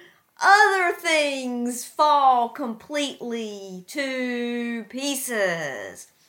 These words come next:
So, um, my stay in the U S for the summer, <laughs> summer, I'm seeing more and more that word is not remotely accurate,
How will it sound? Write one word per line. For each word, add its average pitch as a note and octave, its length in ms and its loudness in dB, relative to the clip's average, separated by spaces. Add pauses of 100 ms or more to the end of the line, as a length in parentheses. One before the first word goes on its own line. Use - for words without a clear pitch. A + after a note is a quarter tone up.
(460)
So, A#3+ 640 2
um, G#3 500 2
my A#3 440 4
stay D#4 520 0
in C4 120 -4
the A#3+ 80 -4
U B3 280 -4
S A#3+ 220 -4
for A#3 140 -6
the G#3 100 -10
summer, A3 800 -4 (760)
<laughs> G3 60 -20 (840)
summer, A#3+ 880 4 (400)
I'm A3+ 480 2 (560)
seeing D4 500 -2
more B3+ 260 2
and A3+ 120 -2
more A#3 340 2
that G3 220 0
word G#3 240 0
is F#3 120 -4
not G3 320 -2
remotely A3 540 -4
accurate, B3+ 640 -4